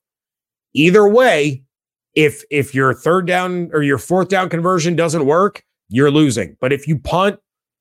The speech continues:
you're also losing. Once again, though, it's not all doom and gloom. One player deserves a whole lot of praise while another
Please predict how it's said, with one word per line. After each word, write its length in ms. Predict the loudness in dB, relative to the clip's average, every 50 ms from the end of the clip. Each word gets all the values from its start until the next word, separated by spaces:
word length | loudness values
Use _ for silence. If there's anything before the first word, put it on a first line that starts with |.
| _ _ -6
you're 280 | -2 0 0 0 0 -2
also 440 | -2 0 0 -2 -2 -4 -4 -2
losing. 420 | -2 -4 -4 -6 -8 -10 -16 -20 -20 _ _ _ _ _ _ _ _ _ _ _ _ 0
Once 200 | 0 0 0 0
again, 260 | 0 0 0 0 0
though, 180 | -2 -2 -2
it's 140 | -2 -4 -4
not 200 | -2 -2 -2 0
all 160 | 0 0 0
doom 260 | 0 2 2 2 2 0
and 100 | -2 -4
gloom. 300 | -2 -2 0 0 0 0
One 440 | -2 -2 0 2 2 2 2 0 -2
player 440 | -4 -4 -2 0 0 0 -2 -4 -6 _ -20 _ _ _
deserves 360 | -2 0 2 2 0 0 0
a 60 | -2
whole 340 | -2 0 0 0 0 0 0
lot 200 | -2 -2 -2 -2
of 140 | -4 -6 -6
praise 380 | -4 -2 -2 0 0 -2 -2
while 220 | 0 0 0 0 -2
another 400 | -2 -2 -4 -2 -2 -4 -4